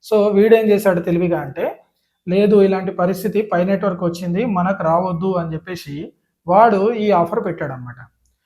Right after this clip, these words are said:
మరి వీడు పెట్టిండు కదా ఈ ఐటీఎల్ టోకెన్స్, ఈ ఐటీఎల్ కాయిన్స్ ఇస్తున్నాడు అని చెప్పాను కదా, మరి వీటి వల్ల ఏం ఉపయోగం సార్? అది గిఫ్ట్ కింద వస్తుంది, అదేమి పిచ్చి పిచ్చి కాయిన్ ఏంది, దాని వాల్యూ ఏమైనా ఉంటుందా ఉండదా అని మీకు డౌట్ రావచ్చు.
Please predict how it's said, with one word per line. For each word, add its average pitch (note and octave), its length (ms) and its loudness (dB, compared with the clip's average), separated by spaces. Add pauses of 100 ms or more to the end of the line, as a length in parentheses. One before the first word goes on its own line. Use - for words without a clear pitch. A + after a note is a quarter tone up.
(220)
మరి B3+ 220 6
వీడు B3+ 120 2
పెట్టిండు A#3 360 4
కదా A3 300 6
ఈ G#3+ 100 2
ఐటీఎల్ A3 460 4
టోకెన్స్, G#3 720 0
ఈ G3+ 160 -4
ఐటీఎల్ F#3+ 340 0
కాయిన్స్ G3 380 -4
ఇస్తున్నాడు F#3+ 380 -4
అని F3 120 -4
చెప్పాను E3 300 -6
కదా, C#3+ 180 -12 (420)
మరి G3 160 2
వీటి G#3 260 0
వల్ల A3 180 4
ఏం G#3 180 0
ఉపయోగం G3+ 320 -2
సార్? F#3+ 220 0
అది F3+ 280 -2 (100)
గిఫ్ట్ E3+ 380 -6
కింద G#3 220 -4
వస్తుంది, F#3 380 -10
అదేమి F3+ 380 -4
పిచ్చి F3 320 -16
పిచ్చి - 200 -20
కాయిన్ F#3 460 -4
ఏంది, F3+ 220 -2
దాని F3 200 -6
వాల్యూ F3 280 -4
ఏమైనా F3+ 200 -8
ఉంటుందా F3 280 -6
ఉండదా E3+ 300 -6
అని G3 160 -8
మీకు E3 140 -12
డౌట్ E3 320 -6
రావచ్చు. D3+ 380 -6